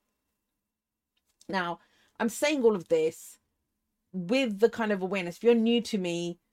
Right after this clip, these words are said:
welcome, but I'm not speaking from the place of allow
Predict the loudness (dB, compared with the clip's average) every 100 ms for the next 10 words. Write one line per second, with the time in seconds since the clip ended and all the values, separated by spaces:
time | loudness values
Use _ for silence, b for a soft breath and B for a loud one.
0 | _ _ _ _ _ _ -4 -2 -2 0
1 | 0 0 -2 -6 _ _ -4 -2 -2 _
2 | _ _ -4 0 2 2 0 0 -8 -20
3 | -16 -8 -8 -6 -8 -6 -4 -6 -6 -6
4 | -6 -4 -6 -4 -2 0 0 0 0